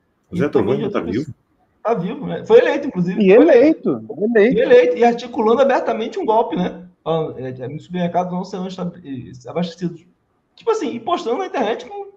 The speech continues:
Speaker 2: se nada tivesse acontecido, né? Assim, os caras estão aqui tentando um golpe mesmo e na cara dura, amigos, né? Ué,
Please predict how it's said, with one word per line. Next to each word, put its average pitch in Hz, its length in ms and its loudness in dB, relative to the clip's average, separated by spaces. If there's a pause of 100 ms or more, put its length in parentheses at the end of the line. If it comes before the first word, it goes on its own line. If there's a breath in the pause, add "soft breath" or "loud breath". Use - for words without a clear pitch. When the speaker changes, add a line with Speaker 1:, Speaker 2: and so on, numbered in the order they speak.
(180)
Speaker 2:
se 359 100 -18
nada 247 180 -2
tivesse 233 220 -2
acontecido, 349 560 -12
né? 190 160 -10 (540)
Assim, 196 320 -12
os - 80 -20
caras 262 160 2
estão 254 120 0
aqui 240 120 -4
tentando 226 260 -10
um 226 60 -2
golpe 214 280 0
mesmo 370 480 -2
e - 40 -14
na 392 140 -6
cara 254 240 -4
dura, 370 340 -2
amigos, 151 300 -10 (100)
né? 196 260 -6 (960)
Ué, 123 200 -10